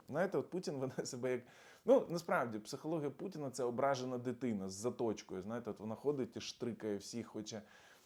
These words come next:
е, пускати кров. Ну, це якийсь фільм-хорор. Реально хворий, ображений,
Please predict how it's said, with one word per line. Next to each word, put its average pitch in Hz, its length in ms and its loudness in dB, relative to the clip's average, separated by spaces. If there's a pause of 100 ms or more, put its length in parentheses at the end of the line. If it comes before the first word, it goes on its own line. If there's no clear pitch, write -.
(320)
е, 113 120 -2
пускати 135 600 0
кров. 156 760 8 (280)
Ну, 151 100 0
це 160 100 0
якийсь 160 420 0
фільм-хорор. 139 880 0 (500)
Реально 156 420 2
хворий, 160 800 4 (180)
ображений, 143 960 4